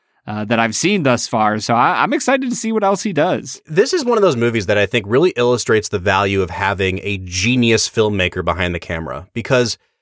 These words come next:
Speaker 2: and, and I don't mean to say anything bad about, like, Michael Bay, right? But if you gave Michael Bay this script, he, he could have taken this exact same script and made a Michael Bay movie out of it, right? The characters,
Speaker 1: Yes.
Speaker 2: the characters are, are very,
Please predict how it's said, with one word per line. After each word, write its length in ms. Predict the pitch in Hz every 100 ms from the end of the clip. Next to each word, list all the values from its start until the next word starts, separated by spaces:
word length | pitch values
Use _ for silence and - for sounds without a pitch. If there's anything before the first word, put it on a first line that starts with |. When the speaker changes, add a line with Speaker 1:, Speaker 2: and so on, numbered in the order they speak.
| _ _ _ -
Speaker 2:
and, 120 | 156
and 140 | 151 175
I 40 |
don't 140 | 233 196
mean 120 | 185
to 60 |
say 140 | - 151
anything 300 | 139 - 117
bad 180 | 107 107
about, 180 | 98 92
like, 140 | 95
Michael 320 | 98 98 95 92
Bay, 400 | 85 85 82 80 _
right? 260 | 104 98 104
But 260 | 104 113 -
if 200 | - 135 135
you 240 | 151 196
gave 300 | 156 170 147
Michael 280 | 135 139 143
Bay 200 | 107 120
this 180 | 107 95
script, 520 | - - 101 - - _ _ _ _ _ _ _ _
he, 360 | - 180 214 -
he 240 | - 233
could 200 | 240 285
have 100 | 247
taken 280 | - 214 190
this 160 | 165 151
exact 380 | 139 123 131 -
same 160 | 127
script 320 | - - 202
and 140 | 120 120
made 160 | 127
a 40 | 127
Michael 300 | 113 117 110
Bay 180 | 101 101
movie 260 | 95 90 87
out 160 | 85
of 100 | 82
it, 160 | - -
right? 300 | - 120 135
The 80 | 120
characters, 640 | - 165 202 233 170 151 -
Speaker 1:
Yes. 80 | - _ _
Speaker 2:
the 120 | 151
characters 520 | 160 185 220 185 175 151
are, 280 | 135 131 131 -
are 160 | 123 131
very, 480 | 107 98 147 165